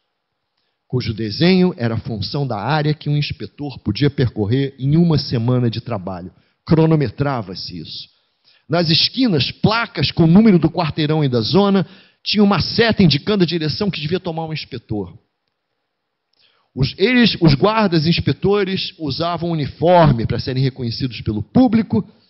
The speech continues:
e pra terem a dignidade de outros corpos das Forças Armadas.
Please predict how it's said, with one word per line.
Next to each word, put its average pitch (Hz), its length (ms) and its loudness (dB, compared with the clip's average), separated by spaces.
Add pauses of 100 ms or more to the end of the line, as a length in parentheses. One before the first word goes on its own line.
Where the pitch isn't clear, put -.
e 131 60 -8
pra 131 180 -4
terem 156 240 -4
a 127 40 0
dignidade 139 720 -2
de 113 160 0
outros 139 340 2
corpos 127 460 -2
das 107 160 -6
Forças 117 380 -8
Armadas. 95 720 -8